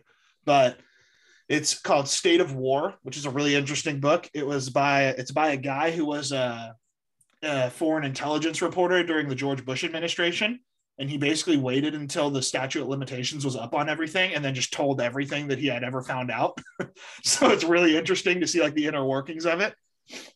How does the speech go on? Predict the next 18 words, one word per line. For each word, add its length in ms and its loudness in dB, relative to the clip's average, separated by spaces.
And 80 -8
the 100 -6
other 200 0
one, 360 -4
which 300 -6
I 80 -4
usually 380 2
have, 240 2
I 60 4
don't 100 0
know 80 2
where 200 0
it 80 -10
is. 360 -4
I 40 -16
can't 220 -2
find 220 0
it. 120 -14